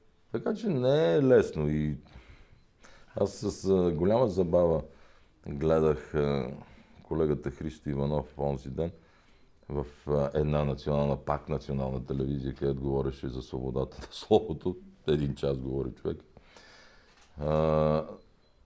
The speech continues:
казва, "Ние, ако президента ни даде третия мандат на нас, ние ще направиме правителство, ще предложим правителство на малцинството,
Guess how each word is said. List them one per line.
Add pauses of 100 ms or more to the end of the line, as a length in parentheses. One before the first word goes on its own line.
казва,
"Ние,
ако
президента
ни
даде
третия
мандат (460)
на
нас, (480)
ние
ще
направиме
правителство, (180)
ще
предложим
правителство
на
малцинството,